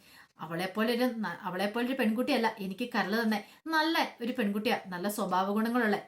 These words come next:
ആ പെൺകുട്ടീനെ കണ്ടുപിടിക്കാൻ അവളോട് പറയണം. പറ്റുവാണെങ്കിൽ ആ പെൺകുട്ടീനെ ഒന്ന് കൊണ്ട് കാണിക്കുകയും ചെയ്യണം, നിന്റെ ഭാര്യയെ." ഇത് കേട്ട ആദർശ് പറഞ്ഞു, "ആദ്യം അമ്മയ്ക്ക് സുഖമാകട്ടെ, പിന്നെയല്ലേ ബാക്കി കാര്യങ്ങളൊക്കെ" എന്ന് പറഞ്ഞുകൊണ്ട് ആദർശ് പുറത്തേക്ക് ഇറങ്ങി പോരുവാണ്.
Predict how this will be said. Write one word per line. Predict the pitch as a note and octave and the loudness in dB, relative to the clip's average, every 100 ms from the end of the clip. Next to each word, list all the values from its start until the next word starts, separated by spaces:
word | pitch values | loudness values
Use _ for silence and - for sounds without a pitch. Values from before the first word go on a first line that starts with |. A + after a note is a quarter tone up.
| - | -14
ആ | D#3 G#3 | -16 -8
പെൺകുട്ടീനെ | G3 G3 G#3+ A#3 B3+ A#3 | -4 -4 -2 0 0 0
കണ്ടുപിടിക്കാൻ | F#3 A3+ A#3 A#3 B3+ | -2 0 0 2 2
അവളോട് | G3 G#3+ B3 | 2 2 0
പറയണം. | F#3+ G3 G3+ - - - D4+ | 0 2 0 -6 -20 -2 0
പറ്റുവാണെങ്കിൽ | D4+ F4+ D4 B3 B3+ B3 | 0 2 2 4 4 2
ആ | |
പെൺകുട്ടീനെ | B3+ G#3 G#3 G#3+ C4 C4+ | 2 2 2 2 2 2
ഒന്ന് | B3 | 2
കൊണ്ട് | B3 A3 | 2 0
കാണിക്കുകയും | B3+ G3 F#3 G#3 C4+ C4 | 0 -2 0 0 2 2
ചെയ്യണം, | G3+ G3+ | 2 0
നിന്റെ | F3+ G#3+ | -2 0
ഭാര്യയെ." | G#3 E3+ F3+ G3+ G3+ - _ _ _ _ _ - _ | 0 2 0 0 -2 -4 _ _ _ _ _ -20 _
ഇത് | C#4+ D4 | -10 -4
കേട്ട | G#3 G3 | -2 2
ആദർശ് | G3+ E3+ G3 A3 | 2 2 -2 -2
പറഞ്ഞു, | G3+ F#3+ - | -2 -4 -10
"ആദ്യം | D#3+ E3 A3 | -8 -2 0
അമ്മയ്ക്ക് | G3+ G#3 B3+ | 0 -2 -2
സുഖമാകട്ടെ, | G#3 F#3 A#3 A3 A3 - - - - | -2 2 2 2 0 -4 -8 -10 -2
പിന്നെയല്ലേ | F4 E4 B3+ A#3 | 0 2 4 4
ബാക്കി | F3+ F#3+ A#3+ G#3+ | 2 2 0 0
കാര്യങ്ങളൊക്കെ" | F#3+ G3+ A3 G#3 F#3+ - _ E3+ | 2 2 0 0 -4 -6 _ -8
എന്ന് | F#3 | -2
പറഞ്ഞുകൊണ്ട് | G#3 G3+ G#3+ A3 - - D#4+ | -2 0 0 0 -4 -2 0
ആദർശ് | E4+ D#4 - | 2 0 -2
പുറത്തേക്ക് | - G#3 - G3+ | -4 -4 -2 -2
ഇറങ്ങി | A3+ G#3 | 0 0
പോരുവാണ്. | A3+ F3+ F#3 G#3 | -2 -2 0 0